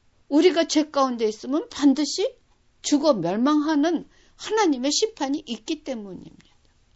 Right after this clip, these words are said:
우리는 태어났다가 그냥 죽으면 그만이라 그래요. 그만이면은 그냥 헛되다고 하고 말겠는데 그만인 것이 아니라 사후에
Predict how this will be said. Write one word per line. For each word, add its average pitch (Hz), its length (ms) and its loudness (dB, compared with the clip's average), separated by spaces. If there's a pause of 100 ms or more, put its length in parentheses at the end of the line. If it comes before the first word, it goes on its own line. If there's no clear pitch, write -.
(340)
우리는 269 680 0
태어났다가 262 800 -4
그냥 254 360 -6
죽으면 240 520 -6
그만이라 214 680 -10
그래요. - 220 -20 (760)
그만이면은 302 840 4
그냥 277 220 0
헛되다고 262 720 -6
하고 262 300 -8
말겠는데 180 1120 -4 (200)
그만인 220 520 -4
것이 180 260 -10
아니라 175 480 -6 (460)
사후에 208 640 -8